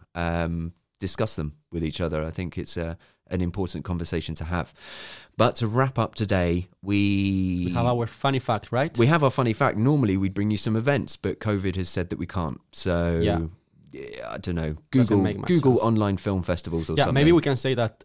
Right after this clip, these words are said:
Speaker 2: um, there are no events, but probably it's good to know that apparently next week, uh,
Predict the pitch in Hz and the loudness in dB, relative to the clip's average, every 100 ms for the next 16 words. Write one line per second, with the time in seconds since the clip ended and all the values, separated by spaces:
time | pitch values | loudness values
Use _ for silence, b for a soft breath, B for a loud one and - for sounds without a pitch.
0 | - 120 113 113 110 104 101 95 98 _ | -4 0 0 0 -2 -4 -6 -10 -12 _
1 | - 117 101 113 113 131 131 139 139 - | -16 -14 -6 -4 0 0 0 0 0 -2
2 | - 107 - - 120 110 107 113 - 107 | -2 -2 -4 -4 -2 -2 -4 -6 -4 -6
3 | 104 101 - 123 139 135 135 131 123 110 | -4 -4 -2 0 0 0 0 0 -2 -4
4 | - 110 104 - - 101 98 95 95 | -8 -6 -6 -8 -8 -6 -4 -4 -4